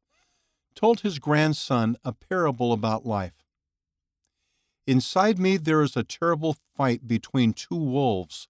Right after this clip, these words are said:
the grandfather said. "One is evil, full of anger and envy, self-pity and sorrow, greed and lies.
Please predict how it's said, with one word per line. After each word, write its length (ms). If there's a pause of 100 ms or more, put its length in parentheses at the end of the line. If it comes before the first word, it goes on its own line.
(400)
the 100
grandfather 640
said. 400 (680)
"One 260
is 180
evil, 420 (160)
full 220
of 100 (100)
anger 560
and 220
envy, 480 (400)
self-pity 880
and 140
sorrow, 640 (400)
greed 600
and 240
lies. 600